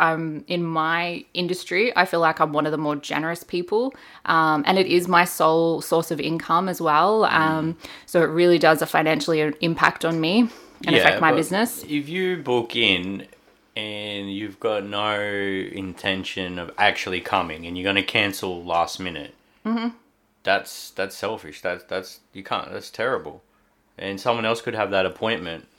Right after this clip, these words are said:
Speaker 2: and you wasting
Speaker 1: That's exactly,
Speaker 2: time.
Speaker 1: that's exactly how I see it too.
Speaker 2: Well,
Speaker 1: Yeah.
Speaker 2: it is. It's, it's
Speaker 1: A hundred percent,
Speaker 2: It's just
Speaker 1: yeah.
Speaker 2: selfish. And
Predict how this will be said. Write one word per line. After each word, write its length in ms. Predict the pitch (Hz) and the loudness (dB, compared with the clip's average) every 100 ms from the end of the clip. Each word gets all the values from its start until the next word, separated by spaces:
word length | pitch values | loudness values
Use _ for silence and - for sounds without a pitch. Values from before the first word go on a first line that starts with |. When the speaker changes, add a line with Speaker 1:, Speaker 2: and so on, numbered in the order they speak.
| - | -14
Speaker 2:
and 240 | 90 90 | -12 -10
you 140 | 92 95 | -8 0
wasting 380 | 98 104 - 98 | 2 2 -2 -4
Speaker 1:
That's 120 | 233 | 2
exactly, 320 | - 92 90 | 2 2 0
Speaker 2:
time. 120 | 226 - - | -2 -10 -6
Speaker 1:
that's 160 | 202 190 | -6 -4
exactly 380 | 180 170 175 | -2 -2 0
how 140 | 170 156 | -2 0
I 120 | 151 | -2
see 180 | 156 170 | -2 -8
it 120 | 156 | -8
too. 260 | - 160 151 _ _ _ - | -8 -8 -10 _ _ _ -2
Speaker 2:
Well, 100 | 370 | 2
Speaker 1:
Yeah. 80 | 160 | 2
Speaker 2:
it 60 | 147 | 2
is. 140 | - | 0
It's, 220 | 104 117 - | -2 -2 0
it's 320 | 120 - - | -2 -2 2
Speaker 1:
A 60 | 160 | 6
hundred 200 | 285 320 | 6 4
percent, 340 | 294 302 240 | 2 6 6
Speaker 2:
It's 80 | 269 | 4
just 140 | 339 339 | 0 4
Speaker 1:
yeah. 40 | |
Speaker 2:
selfish. 500 | - - - 82 - | 6 6 2 -6 -8
And 200 | 98 95 | -12 -14